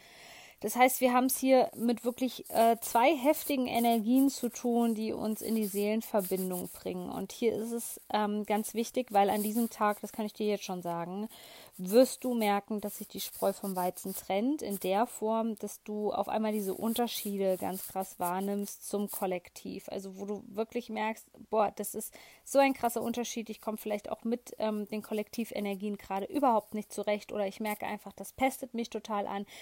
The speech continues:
ich habe da keine Lust mehr drauf. Und da geht's dann natürlich auch um das Thema Grenzen setzen, ganz klar. Es geht darum, dass du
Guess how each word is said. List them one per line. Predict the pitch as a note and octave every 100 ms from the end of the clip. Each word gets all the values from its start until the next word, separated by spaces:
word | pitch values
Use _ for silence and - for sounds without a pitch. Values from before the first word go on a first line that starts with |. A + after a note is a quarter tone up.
| -
ich | -
habe | B3+
da | C4
keine | B3 A#3+ A3
Lust | A3 -
mehr | A3
drauf. | G#3 - G3+ - _ _ _ _ _ _ _ -
Und | G3
da | G#3
geht's | G3+ B3 -
dann | G#3+
natürlich | F#3 - F#3 F#3
auch | G3 F#3+
um | F#3
das | F3+ F3+
Thema | - F3+ E3+
Grenzen | - G3+ G#3+ -
setzen, | E3 E3 - -
ganz | F3 E3+ -
klar. | - G3 E3+ - - - -
Es | F#3 -
geht | G3+ -
darum, | G3+ F#3+ F#3+ G#3+ A3+ - - -
dass | G3+ -
du | - G#3+